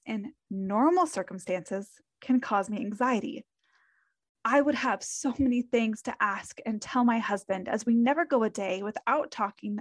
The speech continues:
or connecting. I can't imagine the agitation I would develop if I was desperate to ask if they were okay, if I had delirium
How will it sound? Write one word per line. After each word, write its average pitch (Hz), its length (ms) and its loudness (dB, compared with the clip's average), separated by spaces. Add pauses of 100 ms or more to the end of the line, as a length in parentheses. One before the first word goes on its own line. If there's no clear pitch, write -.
or 202 80 0
connecting. - 600 -2 (1400)
I 294 200 2
can't 320 440 6
imagine 226 720 4
the 214 200 -4
agitation 233 960 -2
I 220 160 -2
would 226 220 0
develop 214 420 -2
if 220 60 -8 (100)
I 247 180 2
was 311 200 -2
desperate 240 560 -4 (100)
to 254 160 -4
ask 262 300 0
if 247 40 0
they 214 120 -2
were 202 140 -2
okay, 202 460 -6 (540)
if - 100 -2
I 208 60 2
had 349 340 -8
delirium 214 480 0